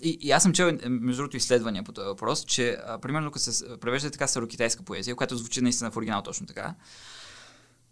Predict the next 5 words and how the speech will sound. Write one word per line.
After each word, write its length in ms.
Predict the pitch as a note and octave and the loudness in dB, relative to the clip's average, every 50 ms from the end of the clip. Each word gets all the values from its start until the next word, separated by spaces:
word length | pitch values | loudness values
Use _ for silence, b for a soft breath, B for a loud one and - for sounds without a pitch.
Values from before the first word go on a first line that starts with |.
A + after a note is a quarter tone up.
| _ _ | _ _
хора, 520 | - - - - - D3 D#3+ F3 G3+ G3 | -14 -14 -6 4 8 8 10 10 8 6
които 600 | G3+ - E3+ E3 E3+ E3 - D#3 D3 C#3 C3+ B2+ - | 4 0 0 0 0 -2 -2 -2 -2 -2 -4 -6 -6
знаят 420 | B2 G#2+ G#2+ A#2+ A#2+ C3+ D#3 E3 | -6 0 2 4 4 4 2 2
някакъв 340 | - D#3+ D#3+ D#3+ - F3 - | 0 -2 -2 -2 -6 -12 -10
китайски, 600 | - - E3 D#3 C#3 C#3 C#3+ - - - F#3+ G#3 | -10 -4 2 4 4 4 2 0 -4 -4 -2 -2